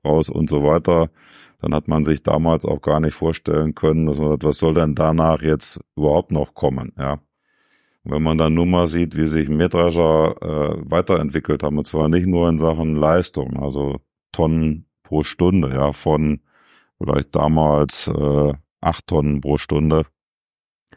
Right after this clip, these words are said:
heute zu siebzig, achtzig, hundert Tonnen pro Stunde, relativ kontinuierlich übrigens im Mais, äh, zum Beispiel auch deutlich mehr, deutlich über die hundert Tonnen pro Stunde hinaus. Dann sind das Leistungsdimensionen, die man sich nicht hat vorstellen können.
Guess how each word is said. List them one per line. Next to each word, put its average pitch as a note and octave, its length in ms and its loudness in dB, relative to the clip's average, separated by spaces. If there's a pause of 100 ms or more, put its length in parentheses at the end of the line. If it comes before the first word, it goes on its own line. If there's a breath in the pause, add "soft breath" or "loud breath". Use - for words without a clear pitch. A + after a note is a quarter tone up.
(300 soft breath)
heute D#2+ 380 2
zu D#2 420 2 (1080)
siebzig, - 680 -2
achtzig, - 680 -2
hundert F2 460 2 (100)
Tonnen D#2 320 0
pro D2+ 140 0
Stunde, D#2+ 420 0
relativ D#2+ 460 0
kontinuierlich D2+ 680 0
übrigens D2 420 -2
im D2 220 -2
Mais, E2 420 2 (720 loud breath)
äh, D2 220 -2
zum D#2+ 160 -2
Beispiel D2+ 440 0
auch D2+ 160 0
deutlich D#2 480 0
mehr, D#2 380 2
deutlich D2 380 -2
über D2 180 -2
die C#2+ 120 2
hundert D#2 360 -2
Tonnen D#2 300 0
pro D2 140 -4
Stunde D#2 420 -2
hinaus. D2+ 420 2
Dann D2 160 -4
sind D#2 160 -2
das D#2 260 0
Leistungsdimensionen, D#2 1160 0
die D2 80 -2
man D2+ 160 0
sich D2 160 -2
nicht D2+ 160 -2
hat D2+ 140 -2
vorstellen E2 520 0
können. E2 360 0